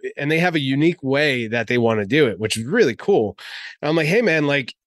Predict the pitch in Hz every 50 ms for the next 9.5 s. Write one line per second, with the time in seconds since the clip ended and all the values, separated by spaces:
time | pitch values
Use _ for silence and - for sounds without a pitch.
0 | _ _ _ - 151 151 151 147 143 135 - - - - - 147 160 208 214 -
1 | 160 156 190 196 - 131 101 87 - - - - - 139 156 180 185 - - -
2 | 139 135 123 135 156 160 - - 135 117 - - 120 107 95 90 87 - - -
3 | 135 143 170 - - - - 143 127 127 139 170 190 196 - 180 180 165 151 143
4 | 135 - - 120 113 107 127 165 208 202 156 127 113 113 127 147 147 - 147 139
5 | 127 131 123 117 113 104 - 107 107 104 139 185 233 196 127 107 98 98 101 -
6 | - - - - - - _ - 143 131 - 180 160 151 139 131 - - _ _
7 | _ _ _ - - 170 202 196 214 175 - - - - 190 185 214 208 147 127
8 | 117 117 127 139 139 _ _ _ _ _ _ _ _ _ - 127 131 143 180 190
9 | - - 202 165 - - 175 143 135 123